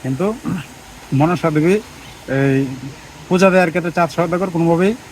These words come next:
রাজি হচ্ছিল না। তো এই দুইটা নিয়ে একটা দ্বন্দ্ব শুরু হয়। এই দ্বন্দ্বের পরিপ্রেক্ষিতে মন-, <clears throat> মনসা দেবী এই চাঁদ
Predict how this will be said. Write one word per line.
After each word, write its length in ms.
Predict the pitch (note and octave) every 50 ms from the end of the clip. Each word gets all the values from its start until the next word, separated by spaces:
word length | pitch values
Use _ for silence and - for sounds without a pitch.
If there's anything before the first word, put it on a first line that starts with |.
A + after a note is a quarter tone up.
| - - - - - -
রাজি 260 | B2+ D#3 E3+ F3+ G3
হচ্ছিল 340 | F3+ D#3+ - - D#3 C#3 C#3
না। 220 | B2 A2 F#2+ G2 - - - - - - - - -
তো 120 | C3+ D#3+
এই 140 | F#3 G3 F#3+
দুইটা 200 | F3 G3+ F#3 F#3+
নিয়ে 120 | F#3+ F#3+
একটা 120 | F#3 F3 F3+
দ্বন্দ্ব 340 | D#3 E3+ F#3 F#3+ F#3+ G3 -
শুরু 200 | - F#3+ F3+ E3+
হয়। 220 | D#3 F#3 G3+ A3
এই 60 | G3+ E3
দ্বন্দ্বের 360 | D3+ F3 F3+ F#3 F3+ F#3+ F3
পরিপ্রেক্ষিতে 600 | D3+ E3+ E3 D#3+ D#3 D#3+ D3+ - F#3 E3+ G#3 A3+ B3 - - - - - - - - - -
মন-, 280 | C#3+ D#3+ F3 E3+ E3 D#3+ - G3 E3+
<clears throat> 180 | D3 - - C#3
মনসা 280 | D3+ F3 E3+ - E3
দেবী 240 | D#3+ D#3+ E3 F#3+ A3+ B3+ - - - - - - - - - A#2+ B2+ C#3
এই 80 | C#3 C3+
চাঁদ 220 | C3 E3+ E3+ E3